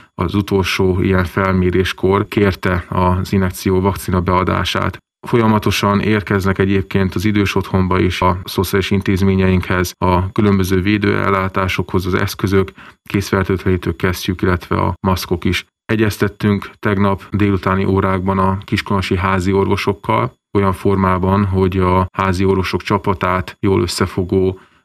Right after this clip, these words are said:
Bús doktor úrral beszéltünk, illetve feleségével, doktornővel, és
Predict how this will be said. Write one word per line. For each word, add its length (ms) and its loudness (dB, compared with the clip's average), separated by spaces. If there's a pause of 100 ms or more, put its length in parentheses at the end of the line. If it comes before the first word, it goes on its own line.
(140)
Bús 420 -2
doktor 360 0
úrral 380 2 (100)
beszéltünk, 680 0 (220)
illetve 300 -2
feleségével, 840 0 (140)
doktornővel, 600 2
és 300 2